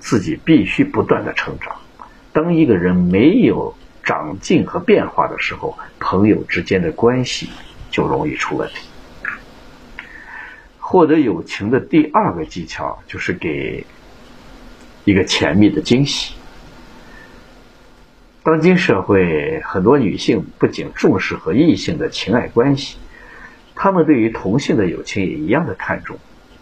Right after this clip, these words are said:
但有时候对于好朋友表达感情，比起对爱人说上一句情话要难得多。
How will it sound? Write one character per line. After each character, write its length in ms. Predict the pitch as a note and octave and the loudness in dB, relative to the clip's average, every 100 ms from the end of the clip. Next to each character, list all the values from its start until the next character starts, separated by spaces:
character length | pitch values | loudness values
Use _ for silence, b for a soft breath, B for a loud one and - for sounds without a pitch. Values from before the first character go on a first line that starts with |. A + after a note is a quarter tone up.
| - | -4
但 160 | - B2+ | 0 2
有 120 | E2+ | 0
时 160 | - - | 0 2
候 160 | A#2 | 2
对 180 | F#2 A2 | 4 4
于 340 | F2+ F#2 G2+ B B B B B | 4 4 2 B B B B B
好 260 | - - E2+ | -6 -2 0
朋 300 | - G2 C#3+ | -2 2 4
友 180 | A#2+ F2+ | 4 0
表 220 | - D2 | -4 -4
达 120 | F#2+ | -4
感 220 | G2+ - | -2 -6
情， 380 | - - E2 A2 - - - - | -6 -12 -8 -8 -10 -20 -20 -14
比 140 | - D#3+ | 2 2
起 180 | - G2+ | 4 -2
对 340 | - C3 - | 2 2 2
爱 100 | - | 0
人 280 | G#3+ G#2+ F2+ | 2 0 -2
说 220 | F2+ G#2 | -4 -4
上 200 | G2 E2+ | -4 -4
一 100 | E2+ | -4
句 160 | F#2 F#2 | -4 -6
情 380 | - - - E2+ | -6 -6 -6 -10
话 300 | - - - - | -2 -2 -2 -8
要 120 | - | -6
难 200 | D#3+ - | -4 -4
得 100 | D#2+ | -6
多。 240 | - - | -6 -8